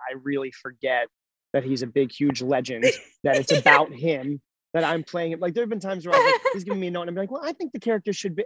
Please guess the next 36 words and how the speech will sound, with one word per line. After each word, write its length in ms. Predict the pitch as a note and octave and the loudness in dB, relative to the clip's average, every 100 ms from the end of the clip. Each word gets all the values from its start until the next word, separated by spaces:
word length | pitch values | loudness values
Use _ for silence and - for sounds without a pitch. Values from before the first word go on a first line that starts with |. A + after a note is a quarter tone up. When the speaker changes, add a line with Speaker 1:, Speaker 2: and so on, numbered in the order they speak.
| - | -6
Speaker 1:
and 80 | F3+ | -6
I'm 60 | |
like, 140 | E3+ E3 | -6 -6
"Wait 180 | E3 D#3 | -4 -4
a 40 | |
minute, 200 | B2+ A#2+ | -6 -10
wait 180 | C3 C#3 | -8 -8
a 40 | A#2 | -6
minute. 200 | A2 - | -12 -8
This 180 | D3+ - | -8 -6
is 200 | C#3 - - - | -8 -10 -12 -6
him. 260 | - G#3 - _ - | 2 2 2 _ 0
He's 260 | F#3 F3+ | 2 2
telling 360 | - G3 D3 B2 | 2 2 2 -2
me 220 | A#2+ C3+ - | -8 -10 -4
I 60 | C3+ | 0
want 180 | D3 C#3+ | 2 0
it 80 | C3+ | -2
this 160 | C3 | -8
way." 140 | B2+ B2 | -12 -10
I'm 60 | C3 | -10
like, 140 | B2+ | -10
"Okay, 160 | B2 C3 | -8 -6
that 160 | B2 | -6
makes 200 | B2 B2 | -8 -10
sense." 300 | A#2+ A2+ B2 - - | -8 -8 -10 -20 -4
You 60 | A#3+ | 4
know? 120 | C#5 | 6
Speaker 2:
<laughs> 340 | - C3+ - B4+ B4 B4+ G#4 F4 | 8 6 6 6 8 4 2 0
Speaker 1:
So 120 | A#2 | 0
it's, 220 | A#2 - - - | 0 -4 -14 -8
it's 160 | B2+ C3+ | -2 0
a 40 | |
weird 220 | B2+ A#2+ | 0 0
Speaker 2:
Yeah. 40 | B2 | 0
Speaker 1:
experience, 600 | - A#2+ G#2+ G#2 G#2+ | -2 -4 -4 -6 -10